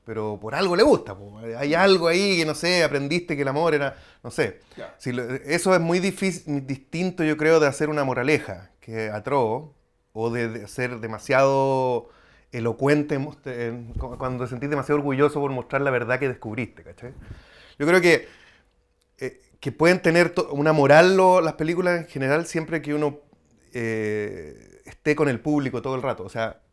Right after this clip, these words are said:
Speaker 1: si el pul-, si tú, si la película descubre que Chile se convirtió en algo, en, en, en el Chile con Pinochet, pero sin Pinochet, en el caso del no, que pueda haber alguien que piense eso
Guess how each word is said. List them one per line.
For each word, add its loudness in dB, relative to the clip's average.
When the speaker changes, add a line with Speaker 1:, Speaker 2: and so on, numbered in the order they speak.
Speaker 1:
si -14
el -12
pul-, -2
si -14
tú, -6
si -6
la 0
película 4
descubre 0
que -4
Chile -2
se -8
convirtió -2
en -4
algo, -2
en, -16
en, -14
en -12
el -12
Chile -4
con -8
Pinochet, -8
pero -6
sin -10
Pinochet, -4
en -16
el -20
caso -10
del -8
no, 2
que -6
pueda 0
haber -2
alguien -8
que -12
piense -10
eso -12